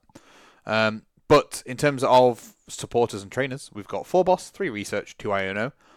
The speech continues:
two Colrus, two Churro Scenario, one Sharon's Care, one Judge, one Eri, which is the new, um, one of the new supporters,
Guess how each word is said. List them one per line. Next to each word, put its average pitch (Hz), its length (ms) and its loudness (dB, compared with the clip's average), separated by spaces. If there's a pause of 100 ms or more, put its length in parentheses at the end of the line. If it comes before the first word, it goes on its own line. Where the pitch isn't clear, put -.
(240)
two 123 180 -4
Colrus, 113 640 -2 (320)
two 135 420 0
Churro 117 400 0
Scenario, 110 800 -4 (400)
one 107 240 -6
Sharon's 135 540 -2
Care, 110 420 -2 (500)
one 104 300 -8
Judge, 131 600 0
one 107 240 -6 (140)
Eri, 131 500 -2
which 101 220 -14
is 101 140 -10
the 104 180 -12
new, 98 600 -12 (100)
um, 92 500 -12 (500)
one 104 120 -6
of 98 60 -8
the 95 60 -8
new 98 120 -6
supporters, 95 580 -8